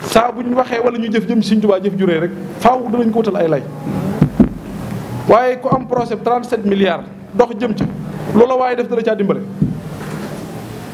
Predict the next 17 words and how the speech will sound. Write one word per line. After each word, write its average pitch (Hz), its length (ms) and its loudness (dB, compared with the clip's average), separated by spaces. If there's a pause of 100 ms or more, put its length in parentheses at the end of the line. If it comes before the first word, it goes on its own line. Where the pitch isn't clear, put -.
(260)
Kon 196 140 6
man 220 160 0
loolu 214 180 2
gëwuma 220 220 2
ko 185 100 -6
man. 139 120 -2 (1040)
Waaw, 139 180 2
gëwuma 214 220 4
la 220 60 -2
ay 196 80 0
blanchiment, 190 520 -2
gëwuma 196 220 2
loolu. 151 180 -2
Bu 208 60 4
fekkee 269 320 2
nit 254 200 0
moo 254 140 4